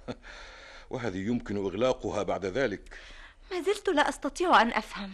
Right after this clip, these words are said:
Speaker 1: لا، لا، لا، لا، ربما يكون الخوف من الموت من اليقين بالموت. آه،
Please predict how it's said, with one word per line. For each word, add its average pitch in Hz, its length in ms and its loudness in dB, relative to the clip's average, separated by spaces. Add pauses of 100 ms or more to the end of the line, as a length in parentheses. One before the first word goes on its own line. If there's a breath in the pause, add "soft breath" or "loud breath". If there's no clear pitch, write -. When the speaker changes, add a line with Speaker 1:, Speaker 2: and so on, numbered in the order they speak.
(120)
Speaker 1:
لا، 151 200 -6
لا، 71 200 -8
لا، 107 180 -6
لا، 64 160 -8
ربما 101 540 -8
يكون 73 360 -8
الخوف 76 600 -8
من 67 140 -10
الموت 67 640 -10 (460 soft breath)
من 80 160 -6
اليقين 78 640 -6
بالموت. 65 720 -12 (440 soft breath)
آه، 113 340 -8